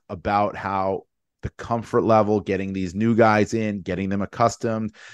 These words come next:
using these last twenty to twenty-two games is sort of like that, that way to get the feel and get everything ironed out, the lines ironed out, the comfort level within the top six and all that. And that was easily what l-, what appeared to be the most important thing for the Rangers going into the playoffs.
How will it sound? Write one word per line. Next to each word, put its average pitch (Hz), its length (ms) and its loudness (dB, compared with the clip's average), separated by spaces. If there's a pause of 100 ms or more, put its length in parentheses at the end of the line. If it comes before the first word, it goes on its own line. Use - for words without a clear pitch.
using 117 360 2
these 117 200 0
last 110 280 2
twenty 113 300 -2
to 107 100 -2
twenty-two 110 520 -4
games 107 420 -2
is 90 100 -12
sort 101 220 0
of 95 60 2
like 95 240 2
that, 92 240 0 (400)
that 90 420 0
way 107 380 4
to 101 80 -2
get 98 260 -4
the 101 80 -2
feel 113 540 2
and 90 100 -4
get 104 160 4
everything 104 340 0
ironed 104 320 0
out, 101 300 2
the 87 80 -4
lines 98 400 -2
ironed 101 320 -4
out, 98 240 0
the 95 80 -8
comfort 101 360 -6
level 101 260 2
within 101 260 -2
the 98 80 -4
top 101 300 0
six - 320 -2
and 107 80 0
all 107 80 4
that. 113 220 4 (680)
And 117 140 -2
that 127 240 2 (640)
was 110 180 0
easily 127 760 4
what 98 260 0
l-, 98 300 0
what 98 200 -2
appeared 143 500 -4
to 175 60 -4
be 175 160 -4
the 160 100 -4
most 156 300 -4
important 147 440 -2
thing 151 220 -2
for 143 100 -6
the 135 80 -2
Rangers 143 380 -2
going 139 280 -2
into 135 180 -8
the 131 80 -10
playoffs. 143 480 4